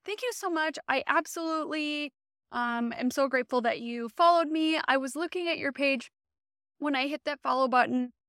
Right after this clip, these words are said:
and I just absolutely loved this about your page." People will love feedback.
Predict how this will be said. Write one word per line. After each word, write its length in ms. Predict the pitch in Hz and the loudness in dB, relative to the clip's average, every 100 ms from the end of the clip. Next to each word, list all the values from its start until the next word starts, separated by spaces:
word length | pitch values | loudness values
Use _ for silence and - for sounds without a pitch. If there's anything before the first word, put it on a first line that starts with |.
| _ | _
and 120 | - 269 | -2 0
I 100 | 254 | 2
just 200 | 269 - | 0 -4
absolutely 600 | 226 247 - 269 269 277 269 | -6 -6 -4 -2 2 2 2
loved 480 | 247 247 240 220 - | 6 6 6 2 -6
this 460 | 226 214 254 302 - - | -4 8 8 8 0 -4
about 300 | 247 254 - | 2 2 2
your 140 | 233 | -2
page." 440 | 214 240 - - - _ _ _ _ _ _ - | -2 -4 -4 -6 -14 _ _ _ _ _ _ -6
People 320 | - 339 392 _ - | 2 2 2 _ -8
will 180 | 349 285 | -4 -2
love 320 | 254 254 247 - | 2 2 2 -4
feedback. 880 | - - 233 214 208 - - - - | -8 -12 -8 -6 -4 -6 -8 -10 -16